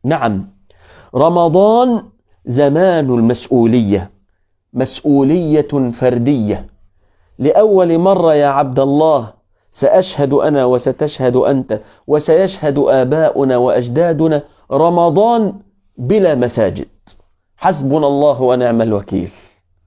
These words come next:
يأتي علينا رمضان هذا العام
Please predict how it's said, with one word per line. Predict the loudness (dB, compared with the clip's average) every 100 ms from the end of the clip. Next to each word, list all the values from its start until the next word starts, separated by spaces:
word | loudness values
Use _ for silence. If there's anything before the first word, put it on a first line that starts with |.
| _ _ _ _ _ _ _ _ _
يأتي | 2 2 2 -2 0
علينا | 2 2 2 0 2 2
رمضان | 2 2 2 2 2 0 -4 -10 _ _ _ _ _ _ _ _ _ _ _ _ _ _ _ _ _ _ _
هذا | -2 0 2
العام | 2 2 2 2 0